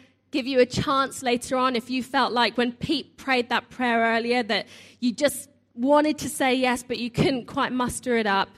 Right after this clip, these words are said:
At the end, when I've finished talking, I'm gonna give you another opportunity to say yes to Jesus this morning. I would so encourage you to take it.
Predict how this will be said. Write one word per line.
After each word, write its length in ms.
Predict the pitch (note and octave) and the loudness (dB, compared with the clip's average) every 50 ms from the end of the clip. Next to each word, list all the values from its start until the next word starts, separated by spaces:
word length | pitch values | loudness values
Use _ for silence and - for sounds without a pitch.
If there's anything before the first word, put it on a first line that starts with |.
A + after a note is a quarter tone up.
| _ _ _ _ _ _ _ _ _ _ _ _ _ _ | _ _ _ _ _ _ _ _ _ _ _ _ _ _
At 160 | - A3+ G#3+ - | -2 -2 -2 0
the 140 | C4 C4+ | 0 2
end, 340 | C4+ C#4 C#4 C#4 C4+ - - - - _ | 4 4 4 2 0 -2 -6 -16 -12 _
when 160 | - B3 A3+ | -4 -2 0
I've 120 | A3 A3+ A3+ | 0 0 0
finished 380 | - C#4 C4+ C4 B3 - - | 0 0 0 0 0 -2 -4
talking, 380 | - - A#3 A3 - - A3 G#3+ | -2 0 0 0 0 -2 -4 -4
I'm 140 | G#3 A3 A3+ | -4 -4 -2
gonna 200 | A3+ A3+ A#3 A3 | -2 -2 -2 -2
give 200 | G#3+ A#3+ G#3+ G#3+ | -4 -4 -4 -2
you 120 | A#3 A3+ | 0 0
another 360 | A3+ A#3 A#3+ A#3 A3+ A3 A3 | 2 2 0 0 0 0 0
opportunity 640 | G#3 G#3+ - G#3+ - - A#3 G#3+ G#3+ G#3 G#3+ - G#3 | 0 0 -4 -8 -8 -6 -4 -4 -4 -4 -6 -10 -10
to 100 | - A3 | -8 -8
say 260 | - - - A3+ G#3+ | -8 -4 -2 -2 0
yes 380 | G#3+ A3 A3+ A3+ A3 A#3 - - | 0 0 0 -2 -2 -2 -6 -8
to 140 | - B3 A3 | -8 -10 -8
Jesus 400 | - G#3+ G#3 G#3+ G3 G3 F#3+ - | -6 -6 -8 -6 -6 -8 -8 -8
this 240 | - G3 G3 - | -8 -10 -10 -8
morning. 440 | - G3 F#3+ F#3+ F#3 F3 F3+ F#3+ F#3+ - - - - - - | -8 -6 -6 -4 -4 -4 -6 -6 -8 -10 -16 -20 -20 -8 -2
I 80 | - C#4+ | 0 0
would 180 | C4+ C4+ C4+ | 0 0 0
so 400 | - - - - - D4+ D4 D4 | -4 -6 -8 -4 0 2 2 2
encourage 640 | C#4+ A#3+ C#4 C4 - - - D4 C4+ B3 B3 A#3+ - | 2 0 -2 -4 -4 -4 0 2 2 2 2 2 0
you 100 | B3 A#3+ | -6 -8
to 120 | - A#3+ A3+ | -8 -8 -10
take 380 | - F#3+ A#3 A#3 A3+ A3+ - | -8 -4 -2 -2 -2 -2 -4
it. 200 | B3 F3+ F#3 - | -4 -4 -4 -4